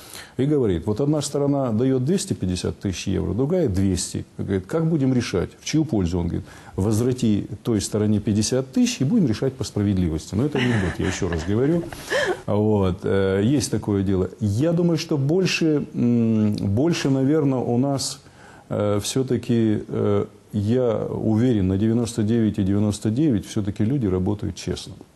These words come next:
в том числе и судьи. А разговоры идут, э, к сожалению, э, от тех людей, и мы их знаем, в общем-то, э, от тех людей, которые вот околосудебные вьются и пытаются каким-то образом решить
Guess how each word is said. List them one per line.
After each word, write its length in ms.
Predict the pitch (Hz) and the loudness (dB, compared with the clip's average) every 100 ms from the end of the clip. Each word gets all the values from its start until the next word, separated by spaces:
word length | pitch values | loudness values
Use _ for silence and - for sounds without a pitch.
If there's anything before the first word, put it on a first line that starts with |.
| _ - _ - | _ -20 _ -18
в 220 | - - | -18 -8
том 140 | 110 110 | -2 -2
числе 300 | - 90 82 | -2 -2 -2
и 20 | |
судьи. 420 | - 90 78 73 - - - - - - - - - | -2 -4 -4 -8 -12 -20 -20 -20 -20 -20 -20 -20 -18
А 180 | - 110 | -6 -2
разговоры 640 | 127 131 143 180 202 175 123 | 2 2 2 2 2 2 2
идут, 280 | 123 123 - | 2 0 0
э, 340 | - 120 110 107 | 0 2 2 0
к 60 | - | 0
сожалению, 540 | 110 127 139 127 123 | 0 2 2 2 2
э, 300 | 127 113 107 - | 0 2 0 -2
от 240 | 120 - | -6 -4
тех 300 | - 131 - | -2 -2 2
людей, 440 | 139 156 202 156 104 - | 0 2 2 2 -2 -8
и 100 | - | -2
мы 180 | 101 110 | 2 2
их 140 | 107 104 | 2 2
знаем, 380 | 156 202 151 | 2 2 2
в 60 | 113 | 0
общем-то, 440 | 117 - 101 92 | 0 0 -2 0
э, 460 | 101 98 - 107 101 | 0 0 -2 -2 0
от 100 | 110 | -2
тех 200 | - 156 | 0 0
людей, 300 | 143 143 175 | 0 0 0
которые 400 | - 110 139 135 | 0 0 0 2
вот 240 | 113 110 107 - | 2 0 -4 -8
околосудебные 1040 | 139 127 107 101 - 113 120 117 92 95 95 | -4 -2 0 0 0 0 2 2 2 0 2
вьются 440 | 123 196 190 - | 2 2 0 -2
и 60 | 92 | -2
пытаются 460 | 110 107 175 - | -2 0 0 0
каким-то 440 | 107 - 127 113 117 | -4 -2 0 0 0
образом 380 | 113 90 92 | 0 0 0
решить 320 | 90 90 104 | 0 0 -2